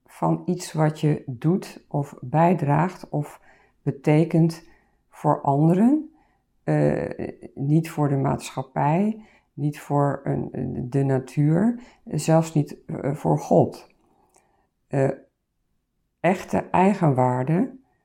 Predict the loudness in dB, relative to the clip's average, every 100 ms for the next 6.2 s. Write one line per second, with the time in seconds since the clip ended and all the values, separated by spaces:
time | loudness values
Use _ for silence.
0 | _ _ _ _ _ _ _ _ _ _
1 | _ _ _ _ -6 -6 -8 -20 _ _
2 | _ -12 -8 0 4 4 2 -6 -4 -2
3 | 0 0 -2 -4 -10 _ _ _ _ _
4 | _ _ _ _ _ _ _ 0 0 0
5 | -2 2 2 0 -6 -14 -12 0 4 4
6 | 2